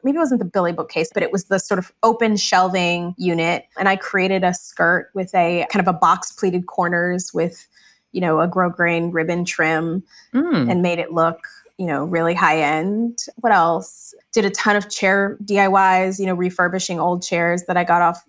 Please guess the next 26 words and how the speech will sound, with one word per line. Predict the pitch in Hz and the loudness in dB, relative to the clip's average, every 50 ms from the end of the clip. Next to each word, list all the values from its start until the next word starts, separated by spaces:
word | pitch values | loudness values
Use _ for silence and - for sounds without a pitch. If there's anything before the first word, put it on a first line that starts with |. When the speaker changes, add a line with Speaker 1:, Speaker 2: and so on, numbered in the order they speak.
| - | -8
Speaker 1:
eBay | 196 185 175 180 170 170 175 | -6 -4 0 0 0 2 0
and | 175 175 185 | 0 -2 -4
Craigslist, | 180 - 175 160 175 185 185 170 165 170 170 180 - - - - | -2 -2 -2 -2 -2 -2 0 0 2 2 0 0 -4 -8 -8 -6
you | 185 | -4
know, | 175 165 | -2 -2
refinishing | 160 170 180 180 - 185 175 170 180 - 185 180 175 | 0 0 -2 -2 -2 -4 -4 -4 -4 -4 -4 -4 -2
the | 175 | -2
wood | 175 175 170 175 180 | -2 -2 -2 -4 -4
frames | - - 170 170 170 170 170 175 170 180 180 | -2 -2 0 0 0 -2 -2 -2 -2 -2 -2
and | 170 160 160 175 180 _ _ _ _ _ _ _ _ - | -4 -4 -4 -6 -8 _ _ _ _ _ _ _ _ -4
reupholstering | 180 170 165 - 175 170 175 - 190 175 175 | -4 -4 0 0 0 0 0 -2 -4 -2 -2
the | 175 | -4
seats, | 180 - - 180 175 175 180 170 - - - - - - - - - - | -4 -6 -6 -4 -2 -2 -2 -2 -4 -8 -14 -14 -14 -16 -16 -16 -14 -4
that | - 165 165 - | 0 0 0 0
kind | - - 170 170 | -2 -4 -4 -4
of | 175 - | -4 -2
thing. | 170 160 160 160 160 170 175 185 185 - _ _ _ - | -2 0 0 0 0 -2 -2 -4 -6 -8 _ _ _ 0
I | - 208 | 2 2
did | 202 180 185 180 - | 2 0 -4 -6 -8
tons | - - - - 226 220 220 202 | -8 -6 -2 0 2 2 2 0
of | 208 196 | -2 -4
flea | - 190 175 | -6 -6 -4
marketing | 170 170 165 165 - 175 175 175 165 | -2 -2 -2 -2 -2 -4 -4 -2 0
back | 165 156 156 - - | 0 0 0 -2 -4
then, | - 151 151 147 160 170 185 190 | -4 -2 -2 -2 -2 -4 -6 -6
loved | 190 190 190 185 175 175 170 170 185 - - | -4 0 2 4 4 4 2 0 -4 -10 -16